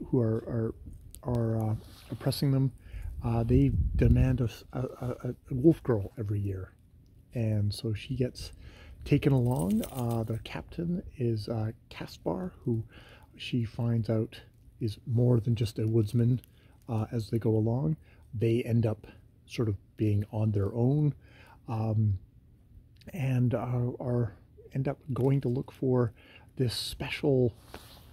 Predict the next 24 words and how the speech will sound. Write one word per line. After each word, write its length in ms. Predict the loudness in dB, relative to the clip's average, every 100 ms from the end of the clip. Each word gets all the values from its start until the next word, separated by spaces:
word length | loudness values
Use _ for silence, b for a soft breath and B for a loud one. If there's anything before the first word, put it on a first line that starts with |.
| B -10
creature 560 | -6 -2 4 4 4 -2 -8 -4
that 300 | -4 -6 -12
apparently, 600 | -8 -4 -4 0 2 2
if 140 | 0
they 120 | -4 -6
can 200 | -4 -2
get 160 | -2
it, 160 | -2 -6 b b b b
will 260 | 2 2 2
be 320 | 0 0 0
the 120 | -2
power 500 | -6 -2 2 2 2
that 260 | -2 -6 -6
will 140 | -4
maybe 260 | -2 -2 -6
save, 520 | -2 2 2 2 -2 -12 b b b b -8
save, 400 | 2 4 4 0 -8
uh, 420 | -4 -2 -2 -4 -6 -12 -20 -20 -20 _ -20 -20 -12
the 80 | -4
woodsman's, 760 | 4 4 6 4 6 4 2 -4 -6
uh, 140 | -4
the 100 | -2
woodsman's, 640 | 2 2 2 0 2 0 -4 -8
um, 600 | -6 -4 -4 -4 -6